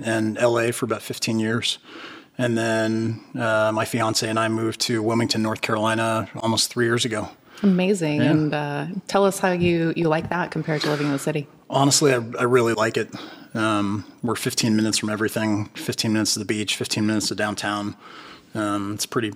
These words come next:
Speaker 1: middle of the road politically. Um, people are really nice. Um,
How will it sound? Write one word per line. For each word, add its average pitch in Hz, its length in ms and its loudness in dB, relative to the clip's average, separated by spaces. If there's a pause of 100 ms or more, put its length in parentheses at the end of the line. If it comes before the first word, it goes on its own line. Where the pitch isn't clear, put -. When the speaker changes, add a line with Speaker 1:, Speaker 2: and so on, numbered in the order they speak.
Speaker 1:
middle 120 420 4
of 110 100 -4
the 110 80 -6
road 113 320 2
politically. 120 560 0 (280)
Um, 104 460 0
people - 260 -6
are 110 100 0
really 113 240 0
nice. 120 500 0 (300)
Um, 104 520 -2